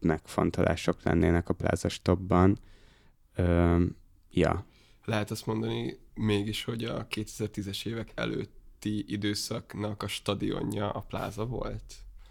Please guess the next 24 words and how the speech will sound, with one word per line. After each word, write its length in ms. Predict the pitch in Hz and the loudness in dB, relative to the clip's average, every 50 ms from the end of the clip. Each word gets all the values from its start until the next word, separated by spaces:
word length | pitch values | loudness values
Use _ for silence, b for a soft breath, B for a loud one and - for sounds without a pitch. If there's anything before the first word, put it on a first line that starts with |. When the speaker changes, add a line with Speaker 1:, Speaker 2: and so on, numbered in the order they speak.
| b b b b b | b b b b b
Speaker 2:
Mert 140 | - 107 104 | -2 0 0
hogy 220 | 110 107 104 - - - | 2 0 0 -2 -6 -4
úgy 240 | - 120 110 - - - | -2 -2 -2 -2 -6 -10
tűnik 320 | - - 110 101 98 101 - | -4 -2 0 0 0 0 0
nekem, 380 | 104 107 107 - - 123 117 | -2 -2 -2 -2 -2 -2 -2
mint 160 | 110 110 107 | -2 -4 -4
hogyha 140 | - 110 104 | -4 -6 -4
tényleg 240 | 101 - 107 - - | -4 -2 -4 -4 -4
akkor 300 | - - - - - - - | -6 -8 -8 -8 -8 -8 -8
így 240 | - - - - - - - - - - 104 | -8 -10 -12 -16 -20 -20 -20 -20 -16 -10 -2
gombaszerűen 880 | 101 110 107 104 98 98 - - - 98 98 98 98 98 95 98 107 - - - | 0 2 2 2 0 -2 -2 -4 -6 -6 -4 -6 -6 -6 -6 -8 -10 -12 -14 -14
épültek 480 | - - - - - - - - 98 - | -14 -14 -12 -10 -10 -10 -8 -10 -10 -6
volna 260 | - 101 98 95 90 | -6 -4 -4 -4 -6
a 60 | 95 | -6
plázák 440 | - - - 87 92 - 87 92 - | -6 -6 -6 -6 -6 -6 -8 -10 -10
Budapesten, 560 | - - - 90 - - 101 98 - - 107 | -10 -12 -12 -12 -8 -8 -8 -6 -2 0 0
és 140 | 101 - - | 0 0 0
hogy 100 | 107 104 | -2 0
lehet, 220 | 107 104 101 - | 0 -2 -2 -4
hogy 120 | - 113 110 | -4 -4 -4
inkább 320 | 101 101 - 101 95 101 | -4 -4 -6 -8 -10 -10
csak 220 | - - 101 - - | -8 -8 -8 -6 -4
egy 200 | 101 107 101 117 | -6 -6 -4 -6
ilyen 240 | 107 110 107 104 | -4 -4 -4 -6